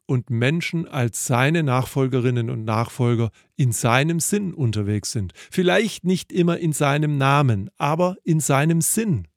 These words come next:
Oder um es mit Worten Jesu zu sagen, das Reich Gottes ist mitten unter euch. Ich will mich davor hüten, mich hier ganz klar festzulegen. Das Reich Gottes ist kein weltlich Reich.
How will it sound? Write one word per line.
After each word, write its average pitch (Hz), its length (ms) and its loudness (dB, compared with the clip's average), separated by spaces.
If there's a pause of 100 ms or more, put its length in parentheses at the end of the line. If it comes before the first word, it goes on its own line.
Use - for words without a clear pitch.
(100)
Oder 170 540 0
um 160 180 0
es 156 300 -4
mit 135 300 0
Worten 131 380 0
Jesu 135 300 0
zu 135 160 -6
sagen, 113 480 -2 (240)
das 117 240 -4
Reich 104 260 -2
Gottes 160 600 -4 (120)
ist - 300 -4
mitten 156 460 0
unter 123 420 -2
euch. 92 440 -12 (220)
Ich 180 200 0
will 190 140 8
mich 175 180 6
davor 135 340 4
hüten, 127 580 4 (100)
mich 127 180 -2
hier 120 240 0 (120)
ganz 151 320 2
klar 113 320 2
festzulegen. 98 880 -2 (220)
Das 139 240 0
Reich 156 220 4
Gottes 147 420 0
ist 170 240 -6
kein 143 360 0
weltlich 120 540 0
Reich. 98 420 -4